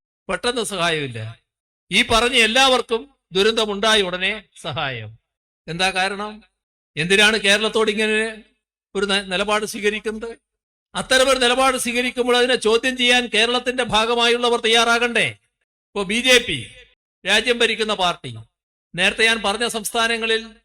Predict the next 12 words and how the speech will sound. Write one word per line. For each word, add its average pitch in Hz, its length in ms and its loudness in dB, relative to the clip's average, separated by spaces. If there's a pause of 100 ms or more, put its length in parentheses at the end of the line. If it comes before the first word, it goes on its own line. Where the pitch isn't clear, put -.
(280)
ചിലതിൽ 220 340 2
അവര് 220 260 2
ഭരണത്തിലാണ്, 180 540 -2 (580)
ചിലതില് 240 420 4 (600)
പ്രതിപക്ഷത്താണ്. 190 680 -6 (540)
പക്ഷെ - 220 -2
അതത് 254 280 4
സംസ്ഥാനങ്ങളിലെ 254 760 2 (720)
ഭരണപക്ഷവും 247 600 2
പ്രതിപക്ഷവും 247 500 2 (100)
എല്ലാം 208 280 2 (680)
യോജിച്ച് 240 580 4